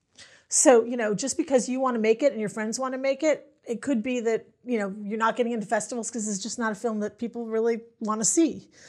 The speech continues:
So, um, I always, uh, say, um, there's a lot of people who make short films about Alzheimer's, and I'm always like, "Oh, another Alzheimer's short." It's a story that they really felt like they wanted to tell, and there's a lot of older actors who love to do that film too,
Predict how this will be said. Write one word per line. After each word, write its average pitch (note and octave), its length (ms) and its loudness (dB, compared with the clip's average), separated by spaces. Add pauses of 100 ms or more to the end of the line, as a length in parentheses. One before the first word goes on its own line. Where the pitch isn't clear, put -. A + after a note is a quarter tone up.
(280)
So, A#3+ 460 4
um, G#3+ 320 -6 (680)
I A#3 100 2
always, A#3+ 400 4
uh, G#3+ 240 -2
say, G#3 420 -4
um, G3 340 -8 (260)
there's A3+ 160 -2
a C4 40 -4
lot C4+ 60 4
of C4+ 80 -4
people D4 160 -2
who A#3 60 -2
make A3+ 140 -2
short G#3 200 -4
films A3+ 160 -6
about F#3+ 220 -4
Alzheimer's, C4+ 720 -6
and G3 160 -6
I'm G3+ 100 -8
always G#3 220 -6
like, F#3+ 120 -10
"Oh, G3 180 -10
another F#3+ 280 -8
Alzheimer's F#3 460 -8
short." F#3+ 240 -12 (600)
It's - 140 2
a B3+ 40 0
story C4+ 240 4
that A#3 120 0
they A3+ 140 4
really B3 240 -2
felt A3 240 0
like A3 160 -6
they G#3 80 0
wanted G3 260 -6
to G3 80 -6 (100)
tell, G#3+ 340 0
and G3+ 140 -8
there's F#3+ 140 -8
a G3+ 60 -8
lot G3+ 160 -4
of G3 120 -6
older G3 320 -8
actors G#3 360 -4
who G#3 100 -6
love F#3 520 -4
to G3+ 100 -6
do G3+ 160 -2
that G3+ 240 0
film G#3+ 340 -6
too, C#4 320 2